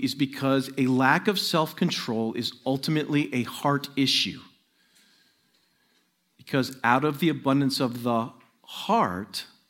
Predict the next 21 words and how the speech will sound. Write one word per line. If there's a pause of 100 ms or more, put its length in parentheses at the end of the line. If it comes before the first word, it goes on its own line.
(1040)
the
mouth
speaks. (1000)
James (140)
says
it
this
way
in
three (440)
two, (1120)
"If
a
man
does
not
stumble
in
what
he (300)
says,